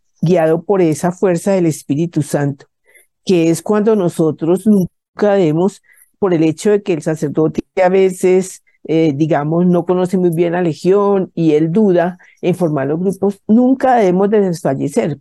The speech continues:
porque hay que insistir, hay que mostrar cómo es el movimiento y,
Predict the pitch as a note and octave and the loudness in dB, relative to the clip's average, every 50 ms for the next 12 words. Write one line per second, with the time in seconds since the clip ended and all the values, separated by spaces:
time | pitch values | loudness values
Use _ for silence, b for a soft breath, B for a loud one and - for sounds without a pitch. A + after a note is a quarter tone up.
0 | _ _ F#3 F#3 E3+ D#3+ - F3+ D3 D3 C#3 - E3 E3+ F3+ F3+ F3+ F3+ D#3 C3 | _ _ 0 0 0 0 -2 0 0 0 -2 0 0 0 0 0 0 0 -2 -2
1 | - - _ G#3 A#3 A#3 E3+ C#3 B B B B B B B - D#3+ F3 E3 D#3 | -2 -4 _ 2 2 2 2 0 B B B B B B B -4 -2 -2 -2 -2
2 | D#3 F#3 F#3 G3 - - - F#3+ F3+ F3 E3 D3+ - - _ _ F#3+ G3 G#3 B3 | 0 0 0 0 0 -2 -2 -2 0 0 0 -2 -6 -12 _ _ 0 0 0 0
3 | B3 A#3+ A#3+ F#3+ E3+ D#3 D3 D3+ D3 F#3 E3+ E3+ E3 D3 C#3+ C#3+ D#3 D#3+ E3 D#3+ | -2 -4 -2 -2 -2 -2 -2 0 0 0 0 0 0 -2 -2 0 0 0 0 0
4 | D#3+ - F3+ A3+ A#3+ b b b b b _ - G#3+ G#3+ G3 F3+ | -2 -2 -4 -4 -4 b b b b b _ 0 2 2 2 0